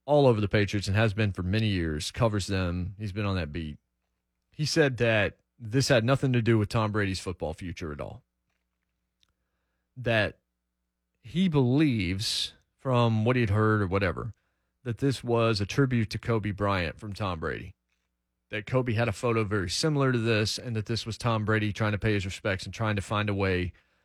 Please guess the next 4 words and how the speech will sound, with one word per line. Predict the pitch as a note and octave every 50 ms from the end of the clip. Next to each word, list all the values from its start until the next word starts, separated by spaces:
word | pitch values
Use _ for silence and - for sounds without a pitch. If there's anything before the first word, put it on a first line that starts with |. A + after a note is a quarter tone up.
| _ _ _ _ _ _ -
to | - C3 A#2+ A2 G#2 G2+ G2 G2 F#2+ F2+ E2+ F2 F2 - _ _ _ _ _ _ _ _ _ _ _ _ _ _ _ _ _ _ _ _ - C3+ A2+
deal | B2+ B2+ A#2+ A#2 A2 A2
with | A2 F#2+ -
losing | G2 G#2+ A2+ A2+ G#2 F#2 G#2 G2 F2+ F2+ F#2 F2 E2